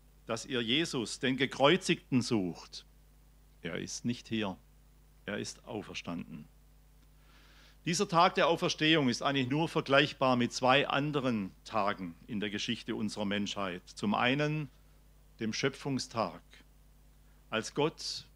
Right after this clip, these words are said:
durch sein Wort diese Welt aus dem Nichts geschaffen hat.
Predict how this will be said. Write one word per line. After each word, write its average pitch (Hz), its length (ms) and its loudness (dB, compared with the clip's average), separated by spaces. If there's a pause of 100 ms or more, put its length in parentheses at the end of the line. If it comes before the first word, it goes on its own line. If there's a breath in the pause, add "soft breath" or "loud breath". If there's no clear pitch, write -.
(440)
durch 143 260 -2
sein 131 340 2
Wort 139 400 0
diese 127 280 -2
Welt 123 280 2
aus 120 240 -4
dem 113 180 0
Nichts - 440 -4
geschaffen 101 500 -4
hat. - 320 -12